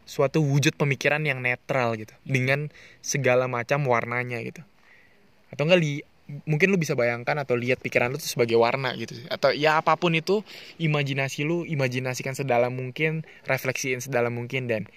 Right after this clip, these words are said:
ya selalu cari waktu kosong, kasih space diri lu, kasih space antara diri lu dan pikiran lu, sadarin semuanya, dan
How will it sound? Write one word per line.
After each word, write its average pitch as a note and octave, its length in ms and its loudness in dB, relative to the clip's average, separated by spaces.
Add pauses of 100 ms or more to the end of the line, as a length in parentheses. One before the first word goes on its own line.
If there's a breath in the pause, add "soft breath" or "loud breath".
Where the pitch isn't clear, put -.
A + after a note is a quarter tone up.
(300 loud breath)
ya B2+ 220 2
selalu B2 340 0
cari B2 240 0
waktu C3+ 560 2 (640)
kosong, C#3+ 560 2
kasih - 320 -4
space C#3+ 480 2
diri A#2+ 240 2
lu, C#3+ 240 4 (640 loud breath)
kasih B2 240 0
space C#3+ 320 6
antara A#2+ 320 0
diri A#2+ 240 4
lu C3 80 4
dan B2 160 4
pikiran A#2 400 0
lu, B2+ 400 -4
sadarin A#2+ 640 0
semuanya, A#2+ 480 -4
dan G#2+ 240 -10